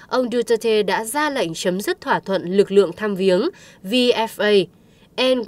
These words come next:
Y T cho rằng điều gây nguy hiểm cho một tấm chắn an ninh của Philippines,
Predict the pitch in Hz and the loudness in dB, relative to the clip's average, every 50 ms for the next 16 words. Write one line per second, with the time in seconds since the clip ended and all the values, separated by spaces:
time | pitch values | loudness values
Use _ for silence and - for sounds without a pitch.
0 | 233 233 220 214 - - 226 220 208 202 - 208 180 202 196 190 170 151 - _ | 0 0 0 0 -2 -2 0 0 0 0 -2 -4 -2 0 0 0 0 -2 -6 _
1 | - - - - 226 233 294 294 285 - 320 339 330 320 339 339 320 277 269 247 | -20 -20 -18 -10 -6 -2 -2 -2 0 0 0 0 0 0 0 0 0 2 2 2
2 | 226 175 156 151 - - 220 202 196 160 - - 190 185 190 214 - - 302 294 | 2 2 0 -4 -6 -4 -2 0 0 -2 -2 -2 -2 -2 -2 -4 -4 -4 -4 -4
3 | 277 - 262 269 262 254 262 262 254 - - 143 - 190 196 220 214 - 233 220 | -4 -4 -6 -4 -4 -4 -4 -4 -4 -6 -8 -6 -4 -2 -2 -2 0 2 2 4
4 | 214 202 - | 4 2 0